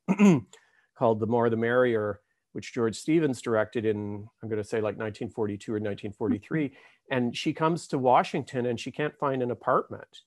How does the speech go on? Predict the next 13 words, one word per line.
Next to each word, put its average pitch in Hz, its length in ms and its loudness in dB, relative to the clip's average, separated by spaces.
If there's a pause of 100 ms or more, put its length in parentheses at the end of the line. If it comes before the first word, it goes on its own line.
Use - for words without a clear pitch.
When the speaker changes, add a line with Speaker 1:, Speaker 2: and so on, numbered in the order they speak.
(380)
Speaker 1:
And 117 440 0
it's - 180 -4
all 135 160 6
about 123 380 4
how 120 260 2
she 123 240 0
ends 123 220 0
up, 120 240 4 (320)
you 123 160 0
know, 113 140 2
with 110 180 -2
Joel 120 240 4
McCrea, 117 640 2